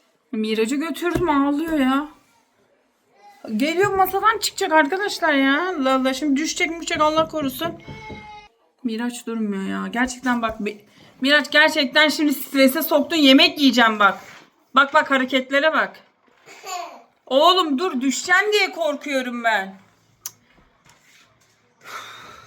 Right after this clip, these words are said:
Şimdi gideceğim ben bir Nutella'yı bitireyim de ben o zaman sizi gösteririm. Yani arkadaşlar demem o ki yemeyin.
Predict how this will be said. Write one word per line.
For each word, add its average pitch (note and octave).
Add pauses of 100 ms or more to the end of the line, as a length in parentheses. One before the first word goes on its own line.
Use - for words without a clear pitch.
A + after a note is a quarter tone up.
(420)
Şimdi A#3+
gideceğim A3+
ben A3
bir A#3+
Nutella'yı A3
bitireyim B3+
de G3
ben G3 (160)
o A3
zaman G#3+
sizi G3
gösteririm. G3 (460)
Yani D4
arkadaşlar C4
demem D4+
o E4
ki C4+
yemeyin. B3